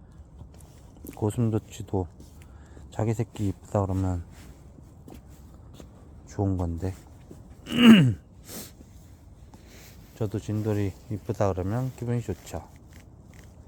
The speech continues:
근데 간혹 엘리베이터에서 마주칠 때 진돌이 보고 깜짝깜짝 놀라시는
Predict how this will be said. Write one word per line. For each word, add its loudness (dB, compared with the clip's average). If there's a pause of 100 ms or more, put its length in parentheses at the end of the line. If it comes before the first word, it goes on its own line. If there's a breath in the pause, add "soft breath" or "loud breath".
(480)
근데 0 (1080 loud breath)
간혹 2
엘리베이터에서 2 (160)
마주칠 -4
때 -4 (1200 loud breath)
진돌이 2
보고 2
깜짝깜짝 -2
놀라시는 0